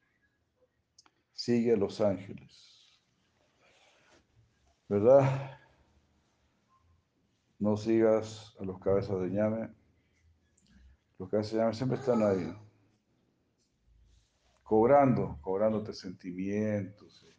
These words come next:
¿verdad? Pero si éramos tan amigos, y qué sé yo, y esto, y esto, otro. Pues sí, o sea, por mí, eh, sigamos siendo amigos,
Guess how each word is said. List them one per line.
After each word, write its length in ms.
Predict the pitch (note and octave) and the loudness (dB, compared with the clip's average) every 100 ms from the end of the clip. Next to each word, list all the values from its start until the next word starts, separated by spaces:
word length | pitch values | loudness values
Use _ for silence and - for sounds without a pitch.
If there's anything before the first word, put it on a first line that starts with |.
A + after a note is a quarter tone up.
| _ | _
¿verdad? 360 | G2 G2+ G#2+ A2 _ _ _ _ _ _ | -20 -18 -16 -18 _ _ _ _ _ _
Pero 140 | F#2+ | -10
si 80 | - | -4
éramos 260 | G#2+ G#2 G#2+ | -2 -2 -2
tan 160 | G#2+ G2 | -2 -2
amigos, 880 | F#2 F#2+ G#2 G#2+ G#2 F#2+ F2+ F#2 - | -4 -4 -2 0 -2 -4 -10 -16 -18
y 40 | |
qué 240 | - - - | -18 -16 -18
sé 220 | E2+ E2+ | -18 -16
yo, 360 | F#2+ G#2+ G2+ G2+ | -14 -12 -14 -16
y 120 | A2+ | -16
esto, 320 | A2 G1+ - | -14 -14 -18
y 80 | G1+ | -20
esto, 380 | G1+ _ - - | -20 _ -16 -16
otro. 220 | - _ _ _ _ _ _ - - - _ _ - _ | -20 _ _ _ _ _ _ -20 -18 -20 _ _ -20 _
Pues 180 | A2 G#2 | 0 0
sí, 420 | G#2+ D3+ F3+ D#3+ | 2 4 6 6
o 120 | A#2 | 4
sea, 500 | - C#3 A#2+ A2+ G#2+ | 2 4 6 6 4
por 180 | G#2+ G#2+ | 2 2
mí, 640 | A2 C#3 C#3+ C#3 D3 E3 - _ _ _ | 2 2 4 4 4 0 -6 _ _ _
eh, 600 | - F2+ D#2+ D#2 E2+ D#2 D#2+ | -12 -8 -8 -8 -10 -14 -16
sigamos 420 | - G#2+ C3 B2+ | -6 -2 -2 0
siendo 220 | C3+ B2+ | 0 2
amigos, 920 | A#2 D#3+ C#3+ F2+ - - - - _ | 2 0 -2 -6 -10 -20 -20 -20 _